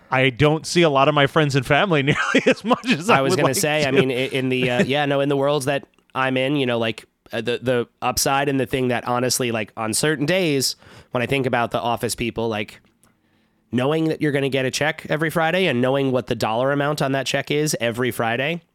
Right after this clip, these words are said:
Speaker 2: is a luxury that I don't have.
Speaker 1: Yeah. I've,
Speaker 2: I,
Speaker 1: I've
Speaker 2: I
Speaker 1: had a
Speaker 2: don't
Speaker 1: year
Speaker 2: know.
Speaker 1: filled with a lot of loss. You know what I would give for a bereavement pay?
Speaker 2: Yeah,
Speaker 1: <laughs> You know what I mean?
Speaker 2: exactly,
Speaker 1: Like, there's,
Speaker 2: exactly.
Speaker 1: there are benefits, but what we're saying is there are jobs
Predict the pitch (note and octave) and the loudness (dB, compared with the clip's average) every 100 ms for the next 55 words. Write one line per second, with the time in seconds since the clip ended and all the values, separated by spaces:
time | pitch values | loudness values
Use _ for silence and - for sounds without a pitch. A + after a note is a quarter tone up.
0 | - B2 A#2+ A#2 A#2 A#2+ A2+ G#2 A2 B2 | -4 -2 0 0 0 -2 -2 -2 -2 -2
1 | G2 F#2 G#2 - _ _ C#3 G3 - _ | -4 -6 -8 -12 _ _ -2 -2 -4 _
2 | D3 D#3 A#2+ C3+ F#3 - B3+ G3 - G3 | 2 2 2 2 4 4 2 2 4 4
3 | D3+ A#2+ E3+ E3 E3+ C#3+ B2 C3 C#3 A#2+ | 4 2 2 2 0 0 2 4 4 4
4 | C3 B2+ - B2 B2+ C3+ C3+ C3+ A2 G2+ | 4 2 -2 0 2 2 2 2 -2 0
5 | B2 B2+ - B2 A2+ G#2+ G#2+ G#2+ B2 B2+ | 0 0 -2 0 0 0 -2 -2 -4 -2
6 | C3 D3 - D#3+ F3 F#3 - - - - | -4 -4 -2 0 0 -2 -6 -14 -20 -2
7 | A2+ G#2 F2 - - - E3+ - G3 - | 0 2 -2 -2 -2 0 2 4 4 4
8 | F#3+ F3+ - F#3 A#2 A2+ A2 F#2+ - _ | 4 2 2 0 0 -2 -6 -8 -18 _
9 | - D3+ G3+ A3 A#3 A#3 - C3+ - - | 0 2 2 2 0 0 0 -4 -4 -4
10 | D4+ C4 - G3+ F#3+ F3 G3+ F#3 E3+ D3+ | 0 0 2 0 0 0 4 4 4 2
11 | D3+ C#3 - _ _ - F3 F#3+ D#3 E3 | 0 0 -4 _ _ 2 2 4 2 4
12 | F3 F3 E3+ - - C#3+ B2 A2 G#2+ - | 4 4 0 -6 0 4 4 4 0 -10